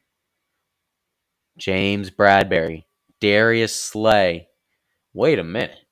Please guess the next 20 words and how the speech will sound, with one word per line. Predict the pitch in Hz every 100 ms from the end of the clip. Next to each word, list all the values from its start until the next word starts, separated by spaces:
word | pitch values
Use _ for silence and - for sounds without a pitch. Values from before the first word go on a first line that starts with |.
| _ _ _ _ -
Wait | - 170
a | 92
minute. | 85 110 82 - _ _ _ _ _ _ _ _ _ _ _ _ _ _ _ _ _
This | - 127
is |
a | 101
great | 85 107 120 120
cornerback | - 139 143 147 113 -
duo. | 87 80 -
This | 156 113
is |
a | 104
top | - - 113 117 -
five | - 107 135 147 -
cornerback | - 123 117 104 101 92 90 90
duo. | 95 90 78 76 - _ _ _ _ _ _ _ _ _ _ _ _ _ _ _ _ _ _ _ _ _ _ _ _ _ _ _ _
One | - 98 151 190
year, | 185
ten | 170 - 147 113
mil. | 85 -